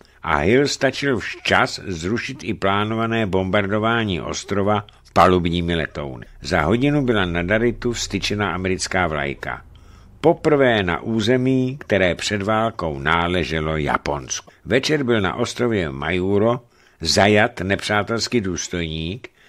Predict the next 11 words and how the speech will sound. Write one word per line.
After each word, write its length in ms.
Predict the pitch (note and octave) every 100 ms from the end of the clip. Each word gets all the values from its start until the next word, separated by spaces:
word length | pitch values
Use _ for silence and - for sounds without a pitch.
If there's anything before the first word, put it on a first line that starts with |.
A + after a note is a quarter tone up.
| - F#2
A 60 |
tím 220 | - B2+
skončila 560 | G2+ - A2 G#2+ - B2+
první 380 | A2 G#2+ A2 A#2
spojenecká 720 | - G#2+ A2 A2+ - A2+ F#2
výsadka, 640 | E2 D#2+ G2+ G2+ - A2+ B2+ _ _ - _ _ -
výsadková 760 | G#2 F#2+ A2 - B2 A2 D2+
operace 840 | - E2 G2 F2 F2 - - F#2 G#2
v 20 |
Marshallově 680 | F2+ F2 F2 - G#2 G2 G2+
souostroví. 720 | - F2 E2 - D#2 B1+ A1+